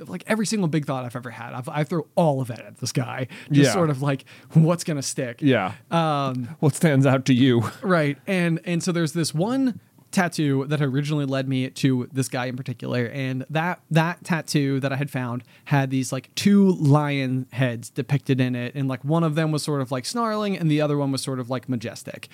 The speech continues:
Speaker 1: And, but, like, I think it's very much intended to be, like, the same lion, but speaks to this, like,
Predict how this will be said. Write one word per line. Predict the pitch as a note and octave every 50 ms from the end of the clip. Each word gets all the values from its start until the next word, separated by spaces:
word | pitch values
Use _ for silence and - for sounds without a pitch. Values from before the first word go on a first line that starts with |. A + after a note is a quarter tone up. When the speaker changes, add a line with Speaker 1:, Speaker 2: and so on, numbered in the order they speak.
| - - - - - -
Speaker 1:
And, | D#3+ D#3 D3 D3 C#3 C3+ C3+ B2+ A#2+
but, | - D#3 - -
like, | D#3+ D3+ - D#3+
I | E3
think | - G3+ G3 F3 F3
it's | C#3+ B2
very | C#3 D#3 D#3 D#3
much | D3 C#3+ C3+ -
intended | C#3 C#3 - C3+ C3+ C3+ C3 A#2
to | - C3
be, | A#2+ C3+ C3
like, | B2+ B2+ B2 - - -
the | - C3+ D3
same | C#3 - - F3 E3+ D#3+ D3+ D3
lion, | C3+ C3 B2+ B2+ B2+ B2+ B2+ B2+ A#2+
but | A2+ A#2 -
speaks | - - C#3 C3 - - -
to | - B2
this, | A2 A#2+ A#2+ -
like, | B2 A#2+ -